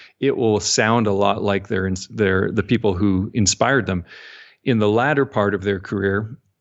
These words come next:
um, they will then change the way they imitate their idols, and that instead of imitating note for note, they actually imitate their idol's desire to have a distinct voice. So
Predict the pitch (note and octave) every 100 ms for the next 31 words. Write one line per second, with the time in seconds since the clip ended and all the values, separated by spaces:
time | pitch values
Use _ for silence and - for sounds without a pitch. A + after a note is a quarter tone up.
0 | G#2+ - A2 G2 G2 G#2 A2 - C#3 A2
1 | A2+ G#2 G#2 F#2+ A#2 B2+ B2 B2 A#2+ -
2 | - - - C3+ A#2+ G#2+ - G#2+ G#2 G2+
3 | G2+ G2+ - G2 G#2 - _ - - G2+
4 | G#2 G#2 G2 F#2 F2+ A2 G#2 G2 G2 -
5 | C#3+ A#2+ G#2 G#2+ G2+ G#2+ G2 G2 G#2 A2
6 | - F#2+ G#2+ C3+ G2+ - _ _ _ _
7 | - - B2 A#2+ A#2+ - B2 A#2+ A#2 -
8 | G#2 A2 - A2 G#2+ G#2 G#2+ G#2 G2+ G#2
9 | G2 G#2 G#2 G2+ G#2 - G#2+ G#2+ G#2+ G2+
10 | F#2+ - - G2 G2 F#2+ G#2+ E2+ - -
11 | - - - - A#2+ A2+ A#2+